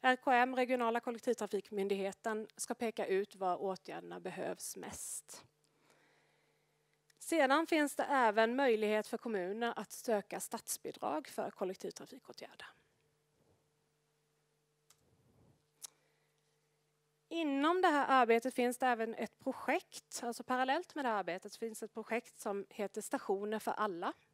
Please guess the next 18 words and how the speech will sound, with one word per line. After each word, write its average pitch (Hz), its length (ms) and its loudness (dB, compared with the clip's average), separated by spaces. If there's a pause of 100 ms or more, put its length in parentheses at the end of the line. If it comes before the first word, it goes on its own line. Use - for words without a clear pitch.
(880)
Eh, 214 360 0
och 240 140 4
där 294 300 8
ska 302 200 -4
man 285 180 0
i 269 100 0
utgångspunkt 233 840 -2
med 214 180 -2
en 208 220 -4
stationshandbok 240 1080 -4
som 294 140 -4
finns, 247 540 -6 (800)
eh, 208 520 2
åtgärda 220 800 4
bland 269 240 0
annat 254 260 -2
ledstråk, 254 800 -2
belysning. 247 920 0